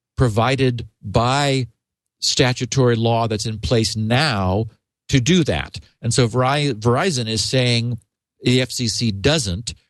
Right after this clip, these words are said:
which will probably force legislation to be created that gives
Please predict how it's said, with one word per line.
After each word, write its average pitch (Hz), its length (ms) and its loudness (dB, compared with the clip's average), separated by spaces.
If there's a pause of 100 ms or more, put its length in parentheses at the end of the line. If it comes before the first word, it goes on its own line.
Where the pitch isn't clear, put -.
(120)
which - 500 0 (300)
will 107 80 -6
probably 135 460 2
force 120 420 2
legislation 113 800 0
to 110 180 2
be 101 320 2
created 113 640 0
that 110 200 -2
gives 110 440 -2